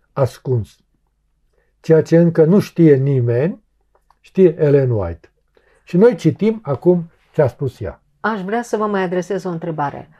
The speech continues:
Speaker 2: Poate cineva are de comentat faptul că nu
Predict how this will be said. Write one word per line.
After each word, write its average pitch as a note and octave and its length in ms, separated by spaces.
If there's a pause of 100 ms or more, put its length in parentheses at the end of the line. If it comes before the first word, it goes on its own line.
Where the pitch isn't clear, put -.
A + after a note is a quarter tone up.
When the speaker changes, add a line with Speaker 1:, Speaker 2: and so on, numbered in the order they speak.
(140)
Speaker 2:
Poate A#3 560
cineva A#3+ 640
are A#3 280
de G#3 180
comentat G3 560
faptul A#3 400
că G#3 280 (880)
nu B3 920